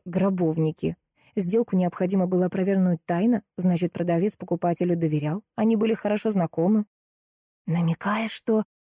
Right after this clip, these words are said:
покупателем на распродаже лесной империи мог быть Андрей Попов?»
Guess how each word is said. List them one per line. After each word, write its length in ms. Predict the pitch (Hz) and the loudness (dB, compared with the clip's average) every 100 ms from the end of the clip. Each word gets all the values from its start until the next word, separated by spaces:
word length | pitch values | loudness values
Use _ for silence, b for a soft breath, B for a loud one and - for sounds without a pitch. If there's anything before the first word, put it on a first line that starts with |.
| _ | _
покупателем 800 | 254 - 233 185 202 220 214 190 | -6 -2 -2 -2 -2 0 0 2
на 80 | 196 | 0
распродаже 640 | - - 196 185 196 214 | -2 -4 -4 -2 0 0
лесной 340 | 190 180 220 214 | 0 0 2 2
империи 360 | 180 190 214 | 2 0 2
мог 220 | 190 220 190 | 2 0 0
быть 220 | 226 - | -2 -2
Андрей 380 | 190 202 233 254 | -2 0 0 -2
Попов?» 500 | 180 - 240 349 | -4 -2 0 0